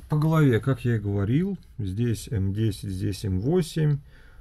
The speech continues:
Уже тут резано, перерезано, собственно. Ну, здесь резьбы также не осталось. Будем делать переходные шпильки восемь-десять.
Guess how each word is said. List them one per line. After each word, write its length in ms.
Уже 320
тут 260
резано, 440
перерезано, 880
собственно. 1120
Ну, 380
здесь 280
резьбы 340
также 340
не 160
осталось. 640
Будем 480
делать 340
переходные 640
шпильки 460
восемь-десять. 960